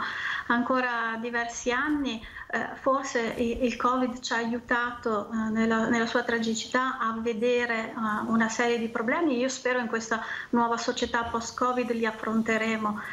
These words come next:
eh, con un passo di-, una marcia diversa rispetto a prima.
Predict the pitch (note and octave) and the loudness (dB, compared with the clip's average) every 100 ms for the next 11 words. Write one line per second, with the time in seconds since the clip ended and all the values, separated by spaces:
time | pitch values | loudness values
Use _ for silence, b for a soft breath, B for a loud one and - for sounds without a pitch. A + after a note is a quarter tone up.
0 | B B G#3+ G#3+ G#3+ G#3 A#3 A3+ A3+ A3 | B B 2 2 0 2 2 2 2 -2
1 | - A3 G#3+ A3 A3+ A#3 A3+ - G#3+ G#3 | -2 0 0 2 4 2 2 0 2 2
2 | G3+ G#3+ - G#3+ G#3+ - G#3+ G#3+ A3 - | 0 -2 -4 -4 -4 -2 0 0 0 2
3 | A3 G3 | 2 2